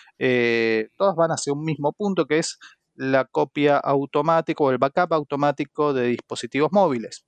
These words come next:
que es una aplicación en el teléfono que te va, eh, subiendo a, a las respectivas nubes, a la de Google, a la de Microsoft, a la de Amazon, eh, las fotos y los videos.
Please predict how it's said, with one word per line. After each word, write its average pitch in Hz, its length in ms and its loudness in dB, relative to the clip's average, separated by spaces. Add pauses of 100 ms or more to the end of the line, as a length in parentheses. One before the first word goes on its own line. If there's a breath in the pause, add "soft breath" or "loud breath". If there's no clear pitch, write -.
(160)
que 123 160 0
es - 180 -4 (380 loud breath)
una 214 220 4
aplicación 143 500 -2
en 135 140 2
el 143 80 -2
teléfono 170 560 0
que 143 200 0
te 131 180 -2
va, 143 360 2 (160)
eh, 117 560 0
subiendo 151 720 0
a, 135 220 2 (180)
a 127 100 -10
las 120 160 -4
respectivas 135 540 -2
nubes, 147 400 0
a 110 60 -10
la 107 100 -6
de 107 100 -6
Google, 123 440 -2
a 107 40 -12
la 107 200 -8
de 107 80 -6
Microsoft, 123 520 -4
a - 80 -14
la 110 140 -4
de 131 80 0
Amazon, 151 480 0 (500 loud breath)
eh, 110 540 -4 (360)
las 165 200 -2
fotos 139 420 0
y 131 40 -4
los 120 160 -2
videos. 127 640 2